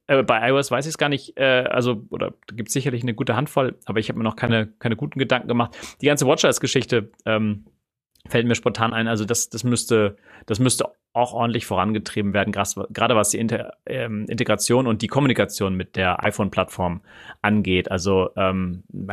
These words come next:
Daten hin und her schieben oder halt vom iPhone holen und so weiter. Also das, das muss auf jeden Fall noch besser werden.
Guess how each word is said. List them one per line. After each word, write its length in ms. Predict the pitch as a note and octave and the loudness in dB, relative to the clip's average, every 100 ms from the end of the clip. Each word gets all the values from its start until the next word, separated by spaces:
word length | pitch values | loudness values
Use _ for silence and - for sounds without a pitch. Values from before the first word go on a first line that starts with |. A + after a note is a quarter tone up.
| G2+ | -6
Daten 460 | F#2 G2+ - G#2 F#2+ | -4 -2 0 0 2
hin 160 | G#2+ | 2
und 140 | G#2 - | 0 0
her 120 | F#2 | -2
schieben 540 | - - G2 G2+ F#2+ F#2 | 0 0 -2 -2 -2 -2
oder 160 | F2+ | -2
halt 140 | G2 - | -2 -4
vom 160 | F#2 | -6
iPhone 340 | F#2+ G2 G2+ F#2+ | -6 -4 -4 -2
holen 160 | F#2+ | -2
und 100 | F#2 | -2
so 60 | - | -4
weiter. 220 | F#2+ F#2 | -2 -2
Also 120 | G#2 | -2
das, 100 | G#2 | -2
das 180 | G#2 - | -4 -4
muss 100 | G2+ | -4
auf 140 | F#2+ | -2
jeden 160 | G#2 G2+ | -2 -4
Fall 140 | G#2 | -4
noch 100 | F#2+ | -6
besser 260 | - G#2+ G#2 | -6 -8 -6
werden. 160 | G#2 | -6